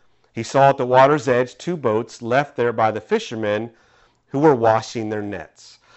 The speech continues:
Luke highlights a few things, so I'll highlight them here because they're there for a purpose. In this point, he highlights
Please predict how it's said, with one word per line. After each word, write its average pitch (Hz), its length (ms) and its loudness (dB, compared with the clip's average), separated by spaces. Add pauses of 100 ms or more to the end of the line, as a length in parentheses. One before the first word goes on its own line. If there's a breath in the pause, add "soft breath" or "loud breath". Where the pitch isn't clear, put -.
(180 soft breath)
Luke 185 340 8
highlights 175 540 0
a 123 40 -6
few 127 220 -4
things, 123 560 -6
so 139 160 -8
I'll 147 240 -2
highlight 117 580 -4
them 113 200 -6
here 117 400 -6 (260 loud breath)
because 139 320 -4
they're 139 180 0
there 151 240 0
for 135 280 -4
a 120 40 -2
purpose. 139 520 -4
In 131 180 -6
this 208 220 -2
point, 123 460 -4
he 135 160 -8
highlights 120 640 -2